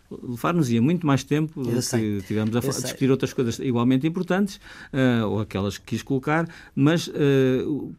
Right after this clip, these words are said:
Speaker 1: para nós listarmos o conjunto de coisas que, que aconteceram de novo
Speaker 2: Uhum.
Speaker 1: no mercado de trabalho, precisaríamos
Speaker 2: E essa
Speaker 1: de mais
Speaker 2: argumentação,
Speaker 1: tempo.
Speaker 2: essa argumentação tem convencido nas negociações que tem com os, eh, parceiros que sustentam o governo?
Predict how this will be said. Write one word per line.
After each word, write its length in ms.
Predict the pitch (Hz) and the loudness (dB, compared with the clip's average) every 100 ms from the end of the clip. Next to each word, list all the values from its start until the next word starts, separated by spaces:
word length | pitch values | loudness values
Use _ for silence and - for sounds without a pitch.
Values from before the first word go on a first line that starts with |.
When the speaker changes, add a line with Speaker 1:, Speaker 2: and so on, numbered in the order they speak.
| - | 0
Speaker 1:
para 240 | 139 139 | 2 4
nós 200 | 151 170 | 4 4
listarmos 540 | 180 170 - 165 170 170 | 2 2 2 4 4 4
o 60 | |
conjunto 480 | 165 156 139 208 214 | 6 6 8 6 4
de 60 | - | 2
coisas 320 | 147 147 - | -2 -2 -2
que, 220 | 160 - | -4 -4
que 140 | - 156 | 0 0
aconteceram 500 | 156 147 180 175 175 | 2 0 2 2 6
de 120 | 185 | 10
novo 640 | 160 143 131 107 92 98 - - | 12 12 12 8 0 -8 -10 -10
Speaker 2:
Uhum. 280 | 131 113 104 92 - | -6 -4 -6 -8 0
Speaker 1:
no 100 | 131 | 4
mercado 300 | 123 123 127 | 4 4 -2
de 40 | - | 0
trabalho, 400 | 120 127 151 170 - | 0 0 0 -4 -10
precisaríamos 460 | - - 160 165 180 | -6 0 2 2 2
Speaker 2:
E 20 | |
essa 220 | 180 180 175 | 2 2 2
Speaker 1:
de 40 | |
mais 200 | 180 175 | 4 2
Speaker 2:
argumentação, 380 | 175 156 151 165 | 2 2 4 2
Speaker 1:
tempo. 140 | 165 180 | 0 -4
Speaker 2:
essa 180 | - | -2
argumentação 520 | 180 165 170 160 - 160 | -2 -2 -4 -4 -4 -4
tem 140 | 170 | -4
convencido 720 | 160 156 156 151 - 139 127 | -2 -2 -2 -2 -4 -6 -4
nas 220 | 135 131 135 | -4 -2 -2
negociações 680 | 135 143 - 139 - 139 135 | -2 -2 0 0 0 -2 -4
que 80 | - | -6
tem 220 | 131 135 | -4 -4
com 140 | 131 | -4
os, 300 | 127 117 - 131 | -8 -8 -10 -6
eh, 240 | 127 127 - | -6 -6 -6
parceiros 440 | 127 - 123 - | -6 -4 -6 -6
que 100 | - | -10
sustentam 340 | - 143 123 123 | -6 -6 -6 -6
o 20 | |
governo? 280 | 110 120 | -6 -8